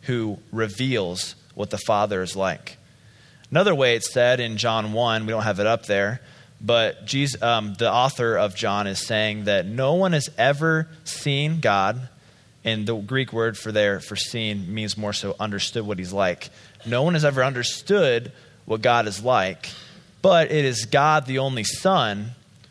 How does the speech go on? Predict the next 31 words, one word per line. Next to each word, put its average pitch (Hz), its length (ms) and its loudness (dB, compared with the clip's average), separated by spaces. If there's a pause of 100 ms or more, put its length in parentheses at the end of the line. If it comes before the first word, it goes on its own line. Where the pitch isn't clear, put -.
(140)
who 127 120 -4
is 107 140 -4
close 214 420 0
to 151 100 -6
the 120 120 -4
Father's 107 460 0
heart, 92 360 -2 (460)
who 131 100 -4
has 113 160 -2
made 113 240 0
him 104 260 -4
known. 87 300 -4 (920)
Meaning 143 440 0
that 120 340 2 (260)
no 143 200 4
one's 190 260 2
really 165 560 2
known 143 400 0
what 110 180 -2
God 120 240 2
was 104 220 -6
like 117 300 2 (100)
until 131 480 0
Jesus, 117 840 -6 (340)
and 120 160 -2
then 123 200 0
who 131 220 0
Jesus 147 720 -2
was 95 520 0 (1400)
completely 170 680 0
revealed 113 640 0